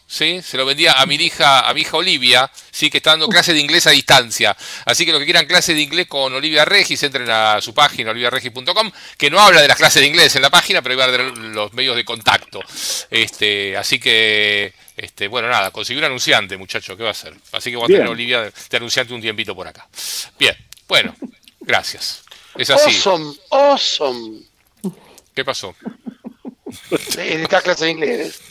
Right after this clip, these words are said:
Speaker 2: Son los cabones.
Speaker 1: Ah, los, los cabones, bien.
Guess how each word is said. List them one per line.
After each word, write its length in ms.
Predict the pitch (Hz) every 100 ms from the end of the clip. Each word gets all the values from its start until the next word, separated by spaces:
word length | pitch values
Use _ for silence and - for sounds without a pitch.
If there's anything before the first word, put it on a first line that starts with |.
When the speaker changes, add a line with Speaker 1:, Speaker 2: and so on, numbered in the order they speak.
| - -
Speaker 2:
Son 140 | 123
los 120 | 117 -
cabones. 440 | 120 107 95 85 - _ _ _ _ _ _ _ _
Speaker 1:
Ah, 200 | 117 113
los, 120 | 107 -
los 160 | 117 -
cabones, 380 | 104 90 80 _ -
bien. 200 | 92